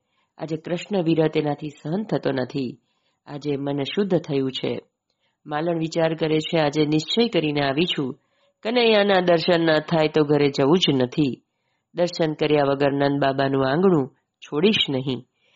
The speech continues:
પ્રભુના વિયોગના અગ્નિમાં જીવ જ્યારે તડફડે છે, ત્યારે ભગવાન મળે છે. માલણ પ્રદક્ષિણા કરે છે. માથે ફળની ટોપલી છે. પરમાત્માને શબરીના બોર યાદ આવ્યા.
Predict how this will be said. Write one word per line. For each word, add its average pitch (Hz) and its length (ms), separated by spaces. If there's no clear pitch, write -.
પ્રભુના 233 460
વિયોગના 180 460
અગ્નિમાં 160 580
જીવ 196 200
જ્યારે 208 340
તડફડે 156 540
છે, - 320
ત્યારે 151 200
ભગવાન 143 480
મળે 123 260
છે. - 280
માલણ 160 380
પ્રદક્ષિણા 170 640
કરે 139 240
છે. - 320
માથે 156 360
ફળની 165 400
ટોપલી 170 400
છે. - 280
પરમાત્માને 185 640
શબરીના 170 500
બોર 156 300
યાદ 151 300
આવ્યા. 139 320